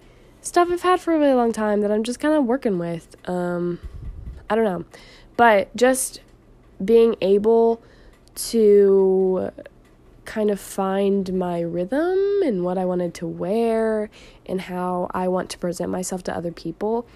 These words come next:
in a way that I don't care what they think. I don't care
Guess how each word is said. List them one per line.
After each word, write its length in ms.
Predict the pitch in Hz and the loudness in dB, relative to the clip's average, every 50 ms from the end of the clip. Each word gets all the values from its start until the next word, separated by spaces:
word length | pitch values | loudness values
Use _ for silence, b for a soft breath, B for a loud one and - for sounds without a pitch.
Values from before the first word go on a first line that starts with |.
| b b b b b | b b b b b
in 100 | - 196 | -4 -2
a 80 | 202 185 | 0 0
way 200 | 180 180 180 180 | 0 0 0 -2
that 360 | 175 180 180 175 170 170 165 - _ _ - | -2 -2 -4 -4 -4 -6 -8 -10 _ _ -10
I 80 | 170 | -8
don't 140 | 175 175 - | -6 -6 -8
care 180 | - - 170 170 | -8 -8 -8 -6
what 120 | 170 185 | -6 -4
they 120 | 196 196 202 | -4 -4 -4
think. 340 | - 226 214 214 214 - - B B B B B | -4 -4 -4 -4 -4 -6 -10 B B B B B
I 80 | - 185 | -4 -2
don't 160 | 190 - - | -2 -4 -6
care 500 | - - 196 185 185 180 180 185 185 | -8 -6 -4 -2 -2 0 0 -2 -4